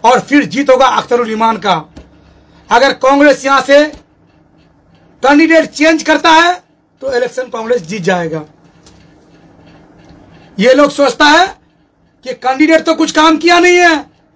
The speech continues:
किशनगंज जिला में। एक काम करते हैं।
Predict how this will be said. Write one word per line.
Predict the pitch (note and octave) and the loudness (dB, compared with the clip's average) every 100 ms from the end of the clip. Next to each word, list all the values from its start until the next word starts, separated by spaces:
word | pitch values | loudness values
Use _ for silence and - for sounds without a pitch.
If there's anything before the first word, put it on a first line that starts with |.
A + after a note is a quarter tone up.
| _ _ _ _ | _ _ _ _
किशनगंज | C4 D4+ E4 D#4+ | -8 -4 0 2
जिला | C#4+ D#4+ E4 | 2 4 4
में। | E4+ D#4+ D4 _ _ _ _ _ | 2 0 -2 _ _ _ _ _
एक | A#3+ C4+ | -4 -2
काम | C#4+ D4+ E4 | 0 0 0
करते | E4 D#4 | -2 0
हैं। | E4+ D#4 D4+ | 2 2 2